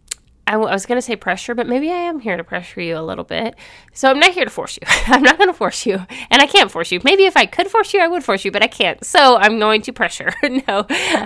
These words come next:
I'm just kidding. But I, I, I just know it. The g-, faith without works is dead.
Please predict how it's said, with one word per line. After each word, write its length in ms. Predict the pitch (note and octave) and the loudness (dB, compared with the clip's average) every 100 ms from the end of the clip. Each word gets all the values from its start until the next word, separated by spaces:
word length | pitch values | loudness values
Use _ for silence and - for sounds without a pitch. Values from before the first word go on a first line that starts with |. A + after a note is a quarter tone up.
| - | -2
I'm 200 | A#3 G3+ | -2 -2
just 200 | F3+ - | -8 -6
kidding. 300 | E3+ E3+ F3 | -4 -4 -4
But 200 | F#3 - - - - - | -6 -6 -14 -20 -10 4
I, 540 | A3 A3+ A3+ A3 A3 - - _ _ _ - | 6 8 6 4 0 -6 -20 _ _ _ 4
I, 640 | A#3 A#3+ A#3+ A#3+ A#3+ A#3 - - _ _ _ _ _ | 8 8 6 2 0 0 -4 -20 _ _ _ _ _
I 180 | G#3+ C#4+ | 2 4
just 240 | C#4+ E4 A#3 | 2 -2 0
know 640 | G3+ G#3+ F4 - A3+ A3 - _ _ _ _ | 2 2 0 -6 -12 -14 -20 _ _ _ _
it. 280 | - A3+ G3 | 4 4 4
The 80 | A#3 | 0
g-, 240 | A3 F3 | -2 -8
faith 420 | - A#3 C#4+ E4 | -2 2 2 0
without 340 | G#4+ G#4 F4+ A2 | 0 0 0 0
works 320 | A3 A3+ - | -2 -2 -4
is 280 | G3+ G3 F#3 | -4 -4 -6
dead. 520 | C#3 C#3 - F#3+ | -8 -8 -8 -14